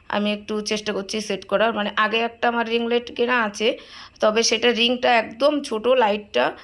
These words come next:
হ্যাঁ, উম, তেমন আলো হয় না। আর বিশেষ কথা মানে অল্প দিনেই খারাপ হয়ে গেছে আর কি, দু একবার জ্বালিয়েছিলাম, এখন আর হয়ও না।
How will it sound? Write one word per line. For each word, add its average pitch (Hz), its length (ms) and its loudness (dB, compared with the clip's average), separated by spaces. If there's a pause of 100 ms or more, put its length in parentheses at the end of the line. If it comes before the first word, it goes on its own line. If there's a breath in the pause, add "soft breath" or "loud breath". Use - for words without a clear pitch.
(240 loud breath)
হ্যাঁ, 254 240 0
উম, 214 280 -4
তেমন 214 360 0
আলো 214 300 2
হয় 233 220 2
না। 277 240 0
আর 196 460 0
বিশেষ 202 460 -6
কথা 247 580 0
মানে 214 240 -4 (600)
অল্প 208 280 0
দিনেই 247 260 2
খারাপ 214 340 2
হয়ে 202 180 2
গেছে 190 260 -2
আর 190 80 -4
কি, 185 100 -10
দু 185 160 -6
একবার 202 300 2
জ্বালিয়েছিলাম, 214 640 2
এখন 202 260 -2
আর 208 100 2
হয়ও 196 420 2
না। 190 140 -4